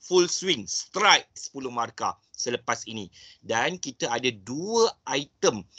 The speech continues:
iaitu soalan se-, dua belas dan soalan tiga belas. Murid-murid ataupun calon-calon S P M kena pilih salah satu. Ada yang cakap, "Hmm, Seremi, saya nak jawab dua-dua, boleh tak?" Boleh, tapi dengan syarat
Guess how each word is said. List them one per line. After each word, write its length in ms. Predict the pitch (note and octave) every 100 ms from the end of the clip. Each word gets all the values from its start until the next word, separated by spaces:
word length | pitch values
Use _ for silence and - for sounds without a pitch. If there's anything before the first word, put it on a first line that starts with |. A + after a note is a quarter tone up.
| -
iaitu 480 | - A#2 A#2 A#2 D3+
soalan 640 | - B2 G#2+ B2 C3 C3+ C#3
se-, 320 | - - - A#2
dua 160 | B2
belas 240 | B2+ D#3 -
dan 160 | B2 B2+
soalan 400 | - B2 B2 A#2+ - -
tiga 320 | C#3+ C#3 E3+
belas. 480 | A2 A2 D3+ A3 - - - A2
Murid-murid 560 | B2 B2+ C3+ D#3 F#3+
ataupun 320 | - A2 A#2+ A#2
calon-calon 400 | A#2 A2+ D#3 F#3
S 160 | -
P 160 | D#3 C#3+
M 240 | D#3 D#3 - _ -
kena 320 | C3 C#3 B2+
pilih 400 | C#3+ C3+ C#3 C#3
salah 580 | - - A#2+ B2 B2+ B2
satu. 560 | - - A#2 - A2 F2+ _ - _ A2
Ada 120 | C#3
yang 160 | D3+ C#3+
cakap, 320 | C#3 C#3 C3 _ _
"Hmm, 240 | G#2+ A2+ A2
Seremi, 480 | - C#3 E3 F3+ D3
saya 240 | C#3+ D3
nak 40 | D3
jawab 240 | D#3 C#3
dua-dua, 400 | D3+ E3 F3 F#3+
boleh 160 | E3+ F3+
tak?" 220 | E3+ - _ -
Boleh, 480 | G#2+ A2+ C3+ D3+ - - -
tapi 400 | A2+ - G3+ E3+
dengan 240 | C#3+ F#3+
syarat 480 | G#3+ E3 C#3+ D3